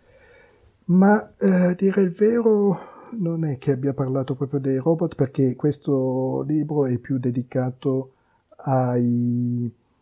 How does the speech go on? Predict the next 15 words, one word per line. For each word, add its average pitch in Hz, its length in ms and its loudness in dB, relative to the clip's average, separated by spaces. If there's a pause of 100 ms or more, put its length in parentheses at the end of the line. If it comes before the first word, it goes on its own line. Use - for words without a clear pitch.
(440)
eh, 127 60 -2
agli 117 920 -2
esseri 123 200 0
umani. 113 460 -2
Eh, 131 800 -2
una 170 240 4
missione 165 420 2
robotica 151 480 2
di 131 120 -2
cui 143 180 -2
però 147 240 -2
parlo 156 440 0
è, 123 340 0
è 120 100 -6
Voyager 123 580 -4